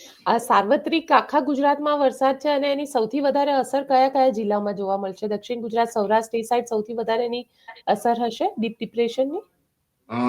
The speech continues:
Speaker 2: બેન, આમ તો ગુજરાતના એંસી, સાર્વત્રિક એટલે એંસી નેવું ટકા વિસ્તારમાં વરસાદનો લાભ મળવાનો છે. સૌથી
Speaker 1: હમ.
Speaker 2: વધારે અસર છે ઈ મધ્ય ગુજરાતના એક બે સેન્ટર,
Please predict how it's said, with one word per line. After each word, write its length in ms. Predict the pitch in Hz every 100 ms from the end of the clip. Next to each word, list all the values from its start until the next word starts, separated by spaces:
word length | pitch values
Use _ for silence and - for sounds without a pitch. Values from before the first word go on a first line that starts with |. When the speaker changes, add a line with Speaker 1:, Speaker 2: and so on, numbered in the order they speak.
| 127 107
Speaker 2:
બેન, 220 | 135 139
આમ 160 | 131 143
તો 280 | 151 147 147
ગુજરાતના 520 | 123 135 139 135 143
એંસી, 400 | 110 113 113 139
સાર્વત્રિક 560 | - 127 151 165 170 165
એટલે 160 | 165
એંસી 420 | 135 131 - 165 151 -
નેવું 260 | 139 143 147
ટકા 220 | 143 143
વિસ્તારમાં 600 | 127 123 - 135 135 127
વરસાદનો 440 | 110 - 120 113
લાભ 200 | 101 95 87
મળવાનો 380 | 87 90 85 82
છે. 260 | - 82 - - -
સૌથી 640 | - 147 156 165 180 185
Speaker 1:
હમ. 80 | 135
Speaker 2:
વધારે 380 | 127 139 143 147
અસર 400 | 120 - 131 123
છે 180 | - 147
ઈ 140 | 151
મધ્ય 420 | 117 107 120 143
ગુજરાતના 520 | 139 135 139 139 147 151 156
એક 220 | 180 175
બે 140 | 156
સેન્ટર, 500 | 135 117 107 104 147